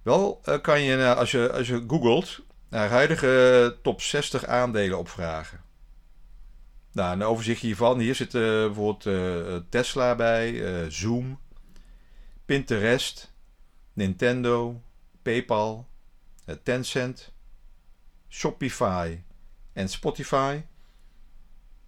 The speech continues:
En ook nog een aantal, eh, farmabedrijven.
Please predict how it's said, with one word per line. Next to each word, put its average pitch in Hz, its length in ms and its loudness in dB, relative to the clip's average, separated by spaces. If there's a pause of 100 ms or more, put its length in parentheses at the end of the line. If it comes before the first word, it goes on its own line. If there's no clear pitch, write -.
(120)
En 117 160 -2
ook 131 60 4
nog 131 120 0
een 123 100 -4
aantal, 107 760 2
eh, 95 540 2
farmabedrijven. 87 1040 -2